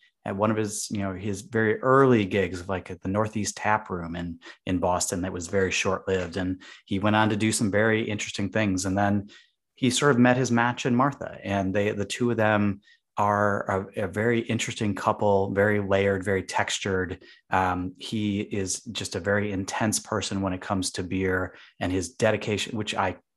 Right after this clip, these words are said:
you know, hard to do this far into the game. But the two of them did fantastic things here, eh, you know, with Pretty Things, which was, it's still a cult favorite here and still a loss that we all feel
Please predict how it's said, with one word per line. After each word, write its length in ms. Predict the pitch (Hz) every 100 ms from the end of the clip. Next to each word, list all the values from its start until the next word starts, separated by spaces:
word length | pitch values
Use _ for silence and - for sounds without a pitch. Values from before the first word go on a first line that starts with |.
| -
you 100 | 98
know, 100 | 85
hard 320 | - 135 127
to 60 | 85
do 500 | - 120 165 95 85
this 200 | 98 107
far 320 | - 104 95
into 280 | 95 101 98
the 100 | -
game. 560 | 82 104 123 90 85 80 - - - -
But 140 | - 123
the 100 | 123
two 220 | - 202
of 60 | 165
them 420 | 139 131 - - _ _ _ _ -
did 140 | 139
fantastic 580 | 139 127 123 131 117 -
things 240 | 175 185 -
here, 380 | 98 92 95 135
eh, 200 | 110 -
you 260 | 123 123
know, 60 | 104
with 180 | 98 -
Pretty 240 | - 113
Things, 480 | 101 110 98 98 - - - _
which 160 | - -
was, 260 | 104 92 -
it's 200 | 104 -
still 320 | - 139 123
a 40 |
cult 320 | - 107 92
favorite 420 | - 98 92 95 95
here 160 | 98
and 120 | 95
still 380 | 92 117 117 110
a 60 | 98
loss 420 | 95 95 101 -
that 120 | 95
we 140 | 90 95
all 240 | 104 101
feel 580 | - - 95 92 90 87